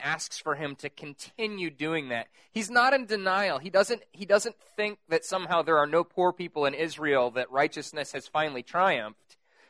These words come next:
What he's saying is, God is faithful. He has done this in the past, and he will do it. And so he calls on God to be that stronghold for the oppressed. And you can see in Exodus chapter twenty,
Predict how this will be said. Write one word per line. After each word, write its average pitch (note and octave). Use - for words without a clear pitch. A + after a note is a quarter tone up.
What C#3+
he's D3+
saying G#3+
is, A#2+
God E3+
is -
faithful. F3
He F#3
has C3+
done F3+
this F#3+
in E3+
the C#3+
past, E3+
and G#2
he F3+
will F3
do A#2
it. -
And A2+
so A2
he B2
calls G3+
on C#3
God A#2+
to D#3
be G3+
that -
stronghold D3
for E3+
the C#3
oppressed. -
And D#3
you E3+
can F3
see A3
in D#3+
Exodus E3
chapter E3+
twenty, D#3+